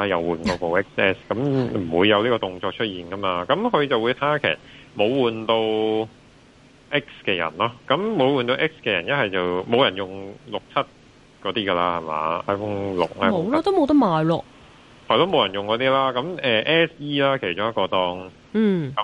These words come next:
Speaker 1: S E可能會有換機潮咯。噉但係S E換機潮都唔會話好多啦。噉所以其實唔會話，誒，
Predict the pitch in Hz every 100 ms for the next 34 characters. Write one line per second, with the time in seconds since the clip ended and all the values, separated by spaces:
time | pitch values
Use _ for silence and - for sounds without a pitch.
0 | - 143 147 - 131 123 117 85 90 90
1 | 87 87 90 110 117 90 80 92 120 165
2 | 120 117 127 - 135 101 98 123 104 80
3 | 110 85 82 82 80 87 101 95 92 92
4 | - - - - 147 190 185 156 110 95
5 | 87 82 82 85 95 98 98 95 87 85
6 | 85 92 92 85 85 85